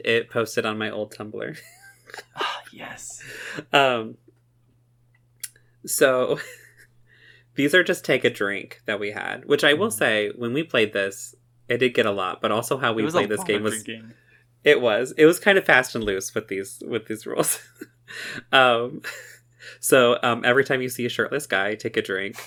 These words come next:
Speaker 1: So right there, you're, like, fucked up.
Speaker 2: <laughs>
Speaker 1: Um, every time Michael narrates, because it was so sporadic when it happened. <laughs>
Speaker 2: Yeah. Well, and we had started, like, in the first season 'cause I was watching it for the first time, and in the
Speaker 1: Oh,
Speaker 2: first
Speaker 1: yeah.
Speaker 2: season, it's a lot more than later.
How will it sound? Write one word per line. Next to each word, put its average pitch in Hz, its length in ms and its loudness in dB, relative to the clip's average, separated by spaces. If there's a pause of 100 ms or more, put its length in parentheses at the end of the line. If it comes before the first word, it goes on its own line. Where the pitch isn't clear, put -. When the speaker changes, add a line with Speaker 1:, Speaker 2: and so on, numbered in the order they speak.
Speaker 1:
So - 180 -6
right 123 200 0
there, 107 220 2
you're, 104 180 -2
like, 101 140 -4
fucked - 280 4
up. - 460 4 (160)
Speaker 2:
<laughs> - 220 -20
Speaker 1:
Um, 123 460 4 (240)
every 156 220 8
time 160 240 2
Michael 120 300 4
narrates, 104 760 -2
because 120 340 0
it 117 280 -2 (440)
was 131 200 -4
so 123 160 6
sporadic 104 520 0
when 110 120 -2
it - 100 -12
happened. 110 500 -2
<laughs> - 40 -14
Speaker 2:
Yeah. 120 260 -8
Well, 156 160 0
and 175 320 -2
we 180 120 -2
had 160 100 -6
started, 139 520 -2
like, 117 220 -4
in 117 60 -6
the 117 80 -4
first 120 260 -8
season 117 280 -8
'cause 110 120 -14
I 113 80 -2
was 107 160 -10
watching 110 280 -6
it 104 60 -12
for - 60 -20
the 107 120 -12
first - 260 -14
time, 104 320 -12
and 107 280 -20 (300)
in 123 60 -12
the 120 120 -4
Speaker 1:
Oh, 143 80 4
Speaker 2:
first 117 100 0
Speaker 1:
yeah. 73 100 -4
Speaker 2:
season, 110 160 -8
it's 104 140 -12
a 110 40 -8
lot 101 220 -6
more 101 180 -10
than 101 340 -16
later. 113 360 -12